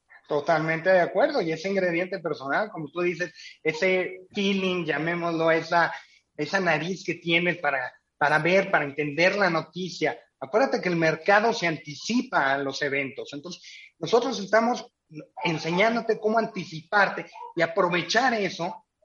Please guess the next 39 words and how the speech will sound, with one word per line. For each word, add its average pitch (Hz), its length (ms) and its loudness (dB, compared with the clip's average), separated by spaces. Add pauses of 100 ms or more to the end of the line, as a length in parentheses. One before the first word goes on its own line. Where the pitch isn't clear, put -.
(160)
para 170 280 4
tu 233 140 0
beneficio. 185 640 -4 (380)
Ya 185 140 6
después, 214 580 4
pues, - 140 -10 (680)
de 143 100 2
lo 143 100 0
que 147 100 -4
se 139 140 -4
trata 165 260 2
es 170 80 0
de - 100 0
que 131 180 -8 (540)
lo 147 100 2
hagas 165 240 2
en 156 100 0
la 147 60 2
vida 165 200 2
real 165 280 2 (280)
y 135 140 -16
tu 170 120 -4
dinero, 170 440 4 (520)
pues 135 120 -10
ya 143 80 2
lo, 147 260 2
ya 147 140 4
lo 147 100 0
manejes 147 540 -2
y 196 140 0
hagas 277 400 2
crecer 151 380 -4
tu 143 120 -6
dinero. 135 340 -10
Esto 202 160 -12
es - 80 -12
en 247 100 -6
beneficio 185 560 -4
tuyo. 131 300 -6